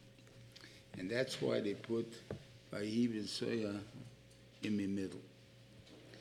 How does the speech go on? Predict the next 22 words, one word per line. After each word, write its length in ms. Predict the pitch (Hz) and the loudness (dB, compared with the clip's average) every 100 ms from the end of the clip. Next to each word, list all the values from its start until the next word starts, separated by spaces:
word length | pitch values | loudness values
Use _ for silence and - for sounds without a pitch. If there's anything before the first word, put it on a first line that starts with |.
| - - - | -16 -16 -8
Even 280 | 104 107 113 | -2 0 2
Soya 600 | 113 - 123 123 117 107 | 0 4 6 8 6 4
doesn't 320 | 107 113 104 98 | 2 2 2 2
belong 400 | 98 101 101 98 | 2 4 2 2
here. 220 | 104 62 - - - - - - - - - - - | 0 0 -6 -18 -20 -20 -20 -20 -20 -20 -20 -14 -6
And 420 | 104 101 98 95 - - - - - - - 131 | -4 -2 -2 -2 -8 -16 -18 -16 -16 -18 -10 -8
it's 340 | - - - | -6 -6 2
very 240 | 127 120 | 6 8
exact 400 | 117 120 113 - | 8 6 2 2
to 80 | 110 | -2
say, 420 | - 107 101 98 - 104 | 4 6 6 4 -2 -2
I 40 | |
don't 240 | 101 107 | 2 2
know, 60 | 104 | 2
because 280 | 95 110 98 | 0 -2 -2
I 60 | |
don't 240 | 98 104 104 | 0 0 2
know 160 | 95 | 2
where 80 | 98 | 2
it 140 | 92 95 | 0 -2
does 200 | 101 90 | -4 -2
belong, 460 | 92 90 92 135 | -4 -2 -2 -4